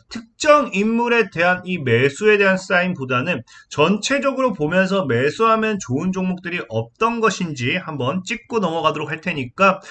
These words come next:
여러분들이 스스로가 생각하셔가지고 매수를 좀 더 해보시든지 아니면 여러분들 정치적인 견해를 가지고서 매수를 하시든지 그거는 여러분들이, 어, 결정할 부분이지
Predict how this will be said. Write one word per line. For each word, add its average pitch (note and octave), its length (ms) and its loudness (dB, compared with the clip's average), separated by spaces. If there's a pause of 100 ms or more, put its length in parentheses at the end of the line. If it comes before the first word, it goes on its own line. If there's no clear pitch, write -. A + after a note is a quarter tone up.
(200)
여러분들이 C#4 600 4
스스로가 D#4 580 0
생각하셔가지고 B3 960 -2
매수를 D#3 400 -2
좀 G3+ 80 -2
더 G3 140 -4
해보시든지 F#3 800 -4 (240)
아니면 D3 240 -2
여러분들 A3 400 -2
정치적인 F#3 560 -4
견해를 A#3+ 360 0
가지고서 G#3 380 2
매수를 C3+ 340 -2
하시든지 E3 600 -4 (240)
그거는 A#3+ 420 0
여러분들이, G#3+ 1000 0
어, A#2+ 500 0
결정할 F#3+ 440 0
부분이지 E3 600 0